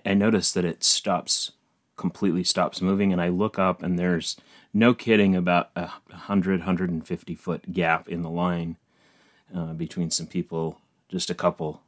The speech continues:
in front of us, and, and then the, the actual line. And I look up there, and there's a little girl who has her s-, self and her suitcase turned back towards her parents, and she is insisting that they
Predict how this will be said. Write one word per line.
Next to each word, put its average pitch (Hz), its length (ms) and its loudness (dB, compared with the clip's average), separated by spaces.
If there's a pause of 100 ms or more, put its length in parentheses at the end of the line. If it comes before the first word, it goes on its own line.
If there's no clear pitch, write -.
in 87 140 -4
front 95 260 4
of 87 80 2
us, 87 220 2
and, 82 200 -2 (720)
and 87 180 -2
then 82 280 -4 (180)
the, 87 220 -2
the 87 160 -2
actual 82 380 -4
line. 107 220 6
And 95 100 4
I 87 80 2
look 90 200 2
up 87 140 2
there, 90 140 0
and 110 100 2
there's 85 140 -2
a 85 40 -8
little 87 220 -2
girl 95 320 4
who 87 140 -6
has 85 160 0
her 80 60 -10
s-, - 400 -2 (420)
self 104 480 6
and 90 80 2
her 82 100 -2
suitcase 117 720 2 (920)
turned 95 300 4
back 98 260 8
towards 95 340 0
her 85 80 -4
parents, 98 580 -2
and 82 220 -6
she - 440 -2
is 95 120 -2
insisting 110 600 0
that 92 160 -2
they 87 460 2